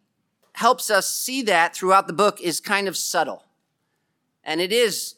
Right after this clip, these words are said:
easy to miss, but once you see it, it just makes things pop. And it's happening in a big way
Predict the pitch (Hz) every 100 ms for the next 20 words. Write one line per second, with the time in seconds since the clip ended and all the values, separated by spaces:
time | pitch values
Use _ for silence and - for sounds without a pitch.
0 | - 165 151 143 127 123 117 165 156 220
1 | 226 202 - - 269 202 156 175 170 185
2 | 190 - - 175 - - 185 131 - _
3 | _ - 170 175 208 254 262 214 180 180
4 | 180 190 190 143 202 220 233 185 185 190
5 | 139 139 190